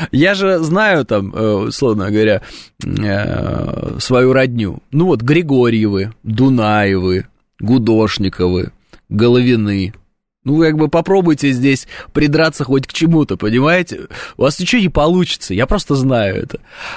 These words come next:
А, я знаю, к, к чему обычно придираются в этом смысле, когда смотрят меня, говорят: «У тебя тёмные глаза, у тебя тёмные волосы». Да, да, да, да, да, да.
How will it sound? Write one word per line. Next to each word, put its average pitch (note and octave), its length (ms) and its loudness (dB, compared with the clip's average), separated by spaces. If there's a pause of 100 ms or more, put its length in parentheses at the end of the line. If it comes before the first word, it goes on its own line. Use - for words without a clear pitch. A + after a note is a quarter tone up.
(140)
А, B2 800 2
я D3 200 2
знаю, B3+ 260 0
к, E3 240 -2
к - 40 -12
чему G3+ 260 2
обычно F3 340 -2
придираются D#3 520 0
в D#3+ 40 2
этом C#3 180 0
смысле, C3 680 2
когда A#2 220 -2
смотрят B2 340 -4
меня, C3 180 2
говорят: G2 200 0
«У - 40 -18
тебя B2+ 120 0
тёмные A#2 360 0
глаза, A#2+ 500 2
у A#2+ 60 2
тебя A2 200 0
тёмные G2+ 300 -2
волосы». - 420 -6 (1000)
Да, B2 220 2
да, D3 200 2
да, F3 240 2
да, D3 240 0
да, C#3 260 0
да. C3+ 300 0